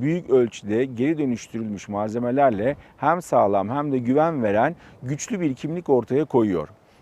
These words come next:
On yedi inç veya elmas kesim alüminyum, on sekiz inç jantlarla bu güçlü görünüme katkı veriyor.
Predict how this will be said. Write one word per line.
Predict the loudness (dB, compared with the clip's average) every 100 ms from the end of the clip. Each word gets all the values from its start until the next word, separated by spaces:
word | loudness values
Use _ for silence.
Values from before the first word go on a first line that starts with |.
| _ 4
On | 4
yedi | 4 2 0
inç | 0 -2 -2
veya | 4 6 8 6 2
elmas | 0 0 -4 -4
kesim | -10 -8 -6
alüminyum, | -4 -2 -2 -2 -2 -2 -6 -14 -14 0
on | 0
sekiz | 0 -4 -4 -6
inç | -6 0
jantlarla | 2 2 4 6 8 6 4 0 -18 -6
bu | -4 -2
güçlü | -4 -4 4
görünüme | 8 8 6 -2 2
katkı | 2 2 2
veriyor. | 4 4 2